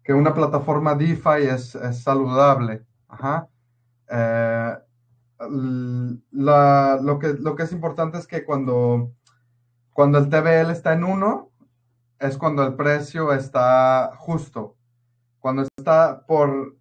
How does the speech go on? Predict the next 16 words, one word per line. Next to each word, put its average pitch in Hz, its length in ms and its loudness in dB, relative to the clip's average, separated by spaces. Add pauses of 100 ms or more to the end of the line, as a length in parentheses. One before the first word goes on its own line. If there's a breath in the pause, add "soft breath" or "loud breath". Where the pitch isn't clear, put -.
eh, 123 200 -6
debajo 156 520 0
de 156 100 -2
uno, 165 520 -6
el, 123 220 -10 (120)
el 120 320 -4
ratio 143 420 -2
T 143 100 -4
V 143 240 2
L, 147 220 -2
quiere 143 280 0
decir 135 300 -6
que 131 400 -4 (500)
el 127 200 -4
proyecto 139 440 0
esté 135 600 -2